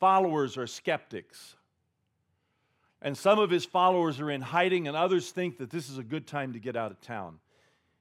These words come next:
And they're kind of like rats jumping off of a sinking ship, because their fear is that what happened to Jesus may happen to them, and so it's a good time to get out of town. And we get a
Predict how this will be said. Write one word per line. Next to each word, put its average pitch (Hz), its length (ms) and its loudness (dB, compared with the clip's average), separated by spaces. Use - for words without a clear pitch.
And 143 200 -2
they're 147 120 0
kind 196 320 0
of 151 120 -4
like 175 400 0
rats - 800 -6
jumping 151 460 -4
off 143 260 0
of 117 140 -10
a 113 60 -8
sinking 120 480 -10
ship, - 440 -8
because 156 360 -2
their 170 160 0
fear 220 340 2
is 190 360 4
that 151 180 -4
what 151 160 2
happened 175 360 -2
to 151 80 -4
Jesus 147 480 -6
may 156 140 -4
happen 147 360 -6
to 131 60 -4
them, 127 520 -4
and 127 140 -8
so 143 200 -4
it's 135 120 -4
a 127 60 -12
good 139 200 -8
time 131 280 -8
to 113 40 -12
get 117 160 -6
out 110 140 -4
of 98 140 -10
town. 131 260 -6
And 143 140 -6
we 170 100 0
get 226 160 0
a 139 100 2